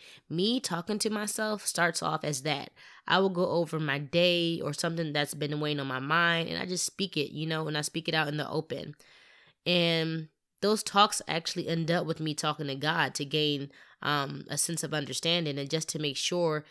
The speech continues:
that I was on the right page. And if I wasn't, he'll get me straight. So I place it all out there for,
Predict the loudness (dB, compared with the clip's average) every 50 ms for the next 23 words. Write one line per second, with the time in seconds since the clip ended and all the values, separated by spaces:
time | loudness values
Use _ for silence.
0 | -16 -12 -8 -2 0 2 2 2 2 0 0 0 0 0 0 -2 -4 -6 -6 -4
1 | -2 -2 -2 -2 -2 -4 -6 -6 -4 -2 -2 0 0 2 2 2 0 0 -4 -4
2 | -4 -2 -2 0 0 -2 -4 -4 -6 -6 -4 -2 0 0 0 -2 -4 -6 -12 -18
3 | -20 -20 -20 -20 -20 -20 -12 -6 0 0 2 4 4 2 0 0 0 -2 0 0
4 | 0 2 4 4 6 4 4 4 2 2 2 2 0 -2 -6 -4 0 0 2 2
5 | 2 2 2 0 0 -4